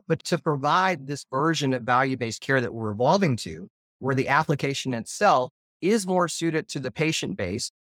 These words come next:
and the information is going back in a way that's suited to your clinical workflow.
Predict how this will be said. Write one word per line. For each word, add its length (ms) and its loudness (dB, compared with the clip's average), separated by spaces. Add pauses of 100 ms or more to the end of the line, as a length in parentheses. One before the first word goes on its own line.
and 120 0
the 120 2
information 580 0
is 160 -6 (380)
going 300 2
back 360 0
in 80 -2
a 60 -2
way 240 0
that's 180 -6
suited 320 -6
to 160 -6
your 160 -4
clinical 380 -2
workflow. 380 -4